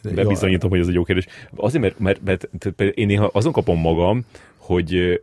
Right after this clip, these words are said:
Speaker 2: hogy, hogy felírok egy kérdést, és rájövök, hogy de hát ez engem nem is érdekel. Tehát, hogy így miért tenném fel ezt a kérdést? Ez nem én vagyok. És akkor én azt próbálom föltenni mindig, amire én vagyok kíváncsi.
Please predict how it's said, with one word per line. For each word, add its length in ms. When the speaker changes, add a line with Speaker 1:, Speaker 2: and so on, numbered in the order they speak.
Speaker 2:
hogy, 380
hogy 160
felírok 300
egy 100
kérdést, 580
és 120
rájövök, 280
hogy 180
de 100
hát 80
ez 80
engem 160
nem 100
is 120
érdekel. 720
Tehát, 400
hogy 120
így 80
miért 340
tenném 280
fel 140
ezt 160
a 40
kérdést? 300
Ez 60
nem 140
én 180
vagyok. 360
És 100
akkor 260
én 200
azt 160
próbálom 260
föltenni 440
mindig, 400
amire 220
én 200
vagyok 280
kíváncsi. 760